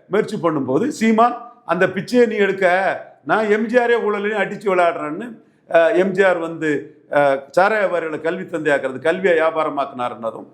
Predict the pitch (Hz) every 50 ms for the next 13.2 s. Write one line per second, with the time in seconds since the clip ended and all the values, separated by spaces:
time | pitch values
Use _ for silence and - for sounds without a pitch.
0 | _ _ _ _ _ - 165 185 190 170 196 185 170 165 160 156 151 139 143 135
1 | 120 107 - - - - _ _ - 143 147 139 151 190 214 247 - - 180 -
2 | - 185 165 160 156 147 143 131 123 - - - - _ _ _ - 143 180 208
3 | 208 208 196 190 160 165 175 175 170 - 165 156 143 143 139 135 127 - 131 127
4 | 123 117 120 123 143 180 233 - - - _ _ 143 170 220 240 233 - 202 202
5 | 196 180 170 160 156 147 151 147 151 175 180 175 165 156 156 151 151 151 143 143
6 | 139 151 156 - 160 143 - - 139 - 131 123 120 117 127 170 226 247 - -
7 | - - _ - 160 190 202 202 208 202 180 170 170 160 139 151 175 196 165 165
8 | 147 147 139 139 135 151 147 - - 180 165 147 135 - - - - _ - -
9 | 135 131 131 131 135 156 147 151 143 135 127 113 147 156 156 190 185 175 165 139
10 | 113 147 143 135 135 127 127 - 120 110 - - _ _ _ _ _ - 156 170
11 | 170 156 151 147 135 127 123 123 120 120 127 156 160 143 127 - - - - _
12 | _ - - 143 147 147 147 - 170 170 170 170 151 147 - 147 131 123 120 123
13 | 113 117 160